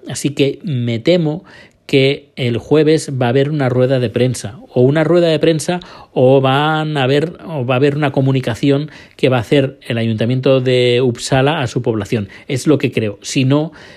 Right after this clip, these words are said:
eh, no entiendo por qué, eh, piden que vaya un productor de vídeo, en este caso yo, a hacer una retransmisión en directo para el ayuntamiento y además sobre, eh,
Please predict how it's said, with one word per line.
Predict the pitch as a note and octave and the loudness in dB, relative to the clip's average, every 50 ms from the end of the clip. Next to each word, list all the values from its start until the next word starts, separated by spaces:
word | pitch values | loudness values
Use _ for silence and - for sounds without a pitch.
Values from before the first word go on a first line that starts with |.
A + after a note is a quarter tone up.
| - _ - | -18 _ -4
eh, | C#3+ C3 C3 | -2 0 0
no | B2+ B2+ C3 | 2 2 0
entiendo | C3+ C3 C3 C#3+ C3+ C#3 D3+ C#3+ | 0 0 0 0 2 2 2 2
por | - D3 C3+ C3+ B2+ - | 2 2 2 2 2 2
qué, | - C3+ C3+ D#3+ - - - - | 0 0 0 0 -2 -8 -6 -4
eh, | C#3+ B2 A#2+ A2 | -2 -2 -2 -2
piden | - D3 C#3 C#3 C#3 C3+ B2+ | 0 0 2 2 2 0 -2
que | - C3 A#2 | 0 0 0
vaya | A2+ A#2 A#2+ B2 B2 B2 A#2+ A#2+ A#2 A#2 A#2 A#2+ | 2 2 2 2 2 0 0 0 0 -2 -2 -4
un | B2 A2+ A#2 A#2+ B2 A#2+ A#2 A2 - _ | -4 -4 -2 -2 -2 -4 -4 -6 -6 _
productor | - A#2+ A#2 G#2+ G#2 - B2 A2 | -2 0 0 0 0 0 0 2
de | A2+ G#2+ | 2 0
vídeo, | A2+ C3+ C#3 C3 A#2+ | 2 2 2 0 -2
en | A2+ | -4
este | G#2 - - A#2+ | -6 -6 -8 -8
caso | - A2+ G#2 - B2+ | -6 -6 -2 0 2
yo, | B2 B2 B2+ C#3 C3+ - - - - - | 2 2 2 0 -2 -8 -14 -20 -20 -10
a | - B2+ | -8 -6
hacer | A2 - - B2 B2 B2+ - - - | -2 0 2 2 2 0 -2 -6 -4
una | D#3 B2+ B2 C3 B2+ B2 A#2+ | -2 -2 0 0 0 0 0
retransmisión | A#2+ A2+ - A#2 G#2+ - C3+ A2+ - - B2+ B2 B2+ | 0 -2 -2 -2 -2 -2 -4 -4 -2 -2 0 0 0
en | B2 | 0
directo | A#2 A#2 A2+ A2 G#2+ - - C3 C3 C3+ - - - - _ _ _ _ - | 0 0 0 0 -2 0 -2 -2 -2 -2 -6 -16 -20 -20 _ _ _ _ -2
para | C3 A#2 A#2 A2+ A2 A2 G#2+ G#2+ G#2+ G#2 G#2 G#2 G#2+ | -2 0 0 0 -2 -2 -2 -2 -2 -2 -4 -4 -4
el | G#2+ A2 | -2 -2
ayuntamiento | A2 A2 A2+ G#2+ G#2 A2 G#2+ A2 A#2+ A#2+ A#2+ A#2+ C#3+ C#3 C3+ | -2 -2 -2 -2 -2 -2 -2 0 0 -2 0 0 2 2 2
y | B2+ | 2
además | A#2 G#2+ A#2 B2 A#2 | 2 0 -2 -4 -4
sobre, | - - C#3 B2 B2+ C3 C3+ C#3 - - - - _ _ _ _ - - - | -2 0 0 0 2 0 -2 -2 -6 -10 -16 -20 _ _ _ _ -16 -14 -12
eh, | F3 B2 | -10 -10